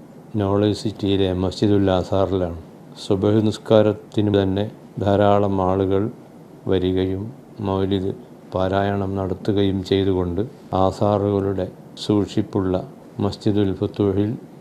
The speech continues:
തിരുനബി സല്ലല്ലാഹു അലൈഹി വസല്ലമയുടെ മഹബത്തുകൾ പ്രകടിപ്പിക്കുന്ന വലിയ സദസ്സ്, അത് ഭംഗിയാക്കാൻ നമുക്കെല്ലാവർക്കും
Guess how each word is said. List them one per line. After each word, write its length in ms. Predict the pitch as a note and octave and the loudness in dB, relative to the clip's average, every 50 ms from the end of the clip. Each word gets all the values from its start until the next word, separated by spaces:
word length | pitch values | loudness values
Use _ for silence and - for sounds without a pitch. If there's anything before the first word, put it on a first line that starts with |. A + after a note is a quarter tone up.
| - - - | -20 -10 0
തിരുനബി 520 | - G#2+ G2+ G2+ G#2+ G#2 G#2 G2+ G2+ G2+ | 0 2 4 4 4 4 4 2 2 0
സല്ലല്ലാഹു 520 | F#2 - G#2+ G2+ G#2 G#2 G2+ G2+ G2 G2 | 0 0 0 2 2 2 2 2 2 2
അലൈഹി 100 | F#2+ F#2 | 2 2
വസല്ലമയുടെ 720 | F#2 - - G#2 F#2 F#2 F2+ F2+ F2+ F2+ F2+ F#2 F2+ F#2 G#2 A2+ - - - - - - - - | 0 -2 -2 -2 -2 0 -2 -2 -2 -2 -2 -4 -4 -6 -8 -10 -14 -18 -20 -20 -20 -14 -8 -4
മഹബത്തുകൾ 880 | G2 G2 F#2+ - G#2+ F#2+ F#2+ G2 G#2 G#2+ - - - G#2 F#2+ F#2+ F#2 F#2 F2+ - - | -2 -2 -2 -2 -2 -4 -2 -2 -2 -2 -4 -4 -4 -2 -2 0 -2 -2 -4 -8 -6
പ്രകടിപ്പിക്കുന്ന 840 | - - G#2+ G2+ G#2 G2+ G2 F#2+ G2 - G2+ - - G#2 F#2 F2+ F#2 F#2+ G#2 - - - - - - - | -2 0 2 4 4 2 2 0 -2 -4 -6 -4 -4 -4 -2 -2 -2 -4 -6 -10 -16 -20 -20 -18 -8 -2
വലിയ 380 | F#2 F#2+ F#2+ F#2+ G2+ G2 G2+ G2 F#2+ - D2 | 0 0 2 2 2 2 2 2 2 0 -4
സദസ്സ്, 560 | - - G2+ F#2 F#2 F#2 F2+ - - - G#2 A#2+ - - - - - - - - | -6 -4 -4 -2 0 -2 -4 -4 -6 -6 -6 -6 -6 -8 -16 -20 -20 -18 -10 -8
അത് 160 | G#2 F#2+ G2+ F#2+ | -4 -4 -2 -2
ഭംഗിയാക്കാൻ 800 | F#2+ F2+ F#2+ F#2 G2 G#2 G#2 G2+ G2 F#2+ F2+ - - F#2+ G2+ G#2+ C3 - - - - - - - | -2 -2 -2 -2 -2 0 0 0 -2 -4 -4 -4 -4 -4 -4 -6 -8 -12 -18 -20 -20 -20 -14 -8
നമുക്കെല്ലാവർക്കും 1040 | - F#2 F#2+ F#2+ - - G2 F#2 G2 G2 G2+ G#2 G2+ G2 G2 F#2+ F2+ - - F#2+ | -6 -4 -4 -2 0 0 0 2 2 2 4 4 2 2 0 -2 -6 -8 -10 -12